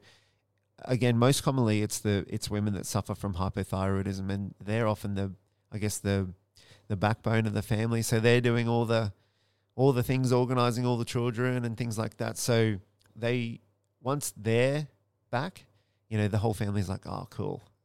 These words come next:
You know, now things are happening. Like, mum's back, everyone's happy,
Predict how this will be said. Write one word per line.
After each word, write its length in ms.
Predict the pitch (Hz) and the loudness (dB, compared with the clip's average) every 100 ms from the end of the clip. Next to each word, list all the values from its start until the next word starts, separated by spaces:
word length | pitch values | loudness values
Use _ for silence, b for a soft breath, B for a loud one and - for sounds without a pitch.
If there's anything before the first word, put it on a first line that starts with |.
| - 95 - | -20 -16 -8
You 160 | 107 | -6
know, 100 | 98 92 | -6 -6
now 180 | 101 95 | -4 -4
things 300 | - 101 95 | -4 -4 -4
are 40 | |
happening. 500 | 92 95 98 98 98 b b b b | -4 -4 -6 -6 -6 b b b b
Like, 120 | 101 - _ _ | -10 -10 _ _
mum's 380 | 107 117 113 104 | -2 0 0 -2
back, 340 | 110 107 107 | 2 2 2
everyone's 320 | 110 110 110 98 | 0 0 0 0
happy, 580 | 101 104 104 107 104 | -2 0 0 0 -4